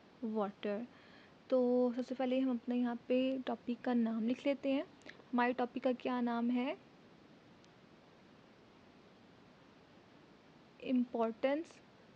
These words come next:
of water।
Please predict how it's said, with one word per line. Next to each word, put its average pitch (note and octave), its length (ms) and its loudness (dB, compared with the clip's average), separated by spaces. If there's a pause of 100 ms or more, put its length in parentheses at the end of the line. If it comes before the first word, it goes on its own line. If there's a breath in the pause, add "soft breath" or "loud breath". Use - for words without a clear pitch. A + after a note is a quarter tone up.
(320)
of A3+ 320 2 (1700)
water। A3 580 0